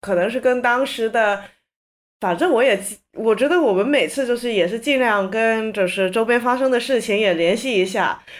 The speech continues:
反正雷曼三部曲的话，就是虽然是非常跟我们日常生活其实还是很有关系，但是它又不是那么直接，所以就是每次都是被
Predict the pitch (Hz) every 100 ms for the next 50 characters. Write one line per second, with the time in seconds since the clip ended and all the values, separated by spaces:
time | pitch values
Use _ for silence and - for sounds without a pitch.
0 | - 190 240 233 208 247 233 240 233 233
1 | - 170 180 185 214 196 196 185 202 180
2 | 170 - _ _ - 349 311 311 339 359
3 | 359 - 220 208 240 262 262 214 160 175
4 | 226 240 - - _ _ _ 294 320 -
5 | 202 214 - 285 269 202 214 226 220 202
6 | 190 262 208 220 214 - 220 226 247 226
7 | 165 254 247 233 269 262 247 247 254 233
8 | 240 220 190 170 196 202 233 226 220 202
9 | 160 180 190 185 135 202 202 214 214 214
10 | 208 185